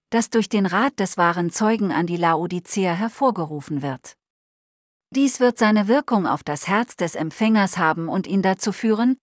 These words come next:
das Banner hochzuhalten und die klare Wahrheit frei herauszusagen. Manche werden dieses klare Zeugnis nicht ertragen. Sie werden sich dagegen erheben, und das wird eine Erschütterung unter Gottes Volk verursachen.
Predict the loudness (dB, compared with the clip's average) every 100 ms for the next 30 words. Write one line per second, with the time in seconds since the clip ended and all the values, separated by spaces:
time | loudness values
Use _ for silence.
0 | _ -2 0 2 6 6 6 2 -2 -2
1 | 0 2 0 -2 -6 -4 -4 -6 -2 2
2 | 2 2 2 2 2 -2 -4 -2 0 0
3 | -2 -2 -4 -6 -8 -4 -2 -2 -4 -8
4 | _ _ _ _ _ _ _ _ -2 2
5 | 4 4 2 2 2 2 2 0 -2 -4
6 | 0 4 4 2 -2 -2 0 -2 0 0
7 | -2 -4 -8 -4 -4 -4 -8 -12 _ _
8 | _ _ _ _ _ _ _ -4 0 2
9 | 2 4 4 2 0 0 2 2 2 0
10 | 0 0 -2 -4 -8 _ -4 -2 0 0
11 | 0 0 0 0 -2 -4 -4 -4 -2 0
12 | -2 -2 -4 -4 -4 -2 -2 -4 -4 0
13 | 0 0 -2 0 0 2 0 -2 -6